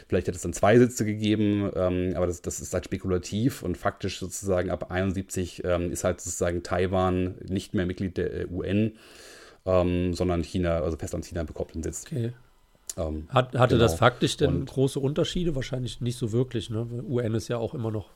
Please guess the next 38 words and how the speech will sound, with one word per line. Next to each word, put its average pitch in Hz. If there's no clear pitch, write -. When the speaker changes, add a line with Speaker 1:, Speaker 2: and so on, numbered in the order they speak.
Speaker 2:
U 123
N. 107
Speaker 1:
Das -
war, 98
äh, 95
erstmal 98
faktisch -
sozusagen 95
nicht 92
ganz 101
so 131
relevant. 113
Also, 87
im -
Zuge 107
danach 92
hat 104
natürlich 92
Taiwan 98
die, 90
die 92
diplomatische 90
Anerkennung 110
von -
vielen 101
Staaten 92
verloren, 113
äh, 92
die 95
das 90
sozusagen 90
auch 80
an 90
diese, 87
diesen 87
U-N-Sitz 92
gekoppelt -
haben. 135